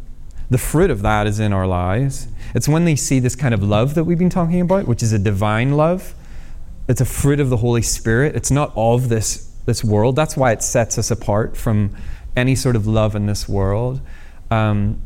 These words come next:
it's because it's divine. It's the Holy Spirit within us, the, the character of Christ within us.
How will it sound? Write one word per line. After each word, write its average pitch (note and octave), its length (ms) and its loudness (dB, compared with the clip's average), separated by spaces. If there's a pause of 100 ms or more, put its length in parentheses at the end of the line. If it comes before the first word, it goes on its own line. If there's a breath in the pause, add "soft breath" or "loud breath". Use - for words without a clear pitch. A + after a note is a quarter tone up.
(220)
it's B2+ 120 0
because C#3 280 2
it's B2+ 200 0
divine. A#2 480 0
It's - 120 -2
the - 100 0
Holy C3+ 300 2
Spirit A#2 540 0
within G#2 380 -2
us, C#3 380 -4 (500 loud breath)
the, A#2 140 2
the A2+ 200 -2
character B2+ 560 0
of G#2 140 -4
Christ G#2+ 360 -2
within A#2 220 0
us. A#2+ 260 -4